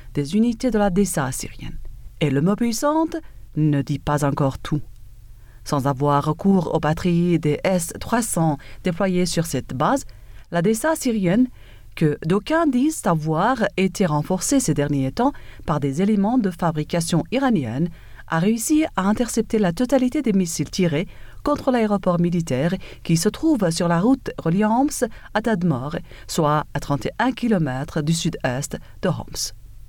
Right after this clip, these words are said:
Les images de la D S A syrienne tirant des contre-missiles, abattant l'un après l'autre les missiles israéliens, sont impressionnantes. Selon des sources militaires syriennes, aucun missile ennemi n'a échappé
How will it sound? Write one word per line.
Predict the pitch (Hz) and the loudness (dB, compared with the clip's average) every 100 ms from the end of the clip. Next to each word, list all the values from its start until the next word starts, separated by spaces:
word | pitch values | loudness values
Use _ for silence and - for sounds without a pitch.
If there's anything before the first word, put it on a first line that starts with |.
| - - - - | -18 -18 -12 -2
Les | 139 135 | 0 2
images | 143 175 | 2 2
de | 170 | 2
la | 170 | 0
D | 170 190 | 2 0
S | 190 | 2
A | 180 | 0
syrienne | 180 180 170 165 165 180 196 - - | 0 -2 0 2 4 2 0 -4 -4
tirant | 170 156 156 | 0 2 2
des | 151 147 | 2 2
contre-missiles, | 170 165 170 185 190 - 151 170 165 | 2 2 2 0 0 -2 0 2 2
abattant | 147 165 180 170 165 - - | 2 0 2 0 -2 -8 0
l'un | 151 151 | 2 2
après | 151 214 | 0 0
l'autre | 226 285 220 190 | 2 2 0 0
les | 180 | 0
missiles | 170 165 156 135 | 0 0 0 0
israéliens, | 123 147 180 202 269 277 - - | 0 0 0 2 2 0 -8 -8
sont | - 247 226 | -2 0 2
impressionnantes. | 226 208 220 208 208 156 95 - - - - - - - | 0 2 0 0 0 0 -2 -12 -18 -20 -20 -20 -20 -14
Selon | - 175 147 | -4 0 2
des | 139 | 0
sources | 139 214 - | 0 -2 0
militaires | 226 214 190 185 - | 0 2 2 -2 -4
syriennes, | 170 170 285 320 - - - | -4 0 2 0 -4 -18 -2
aucun | 196 220 330 339 | 2 2 2 2
missile | 294 - 170 156 | 2 0 0 0
ennemi | 156 185 226 311 - - | 2 4 4 2 -4 0
n'a | 160 - | 0 2
échappé | 277 277 247 175 - 180 | 0 2 0 0 0 0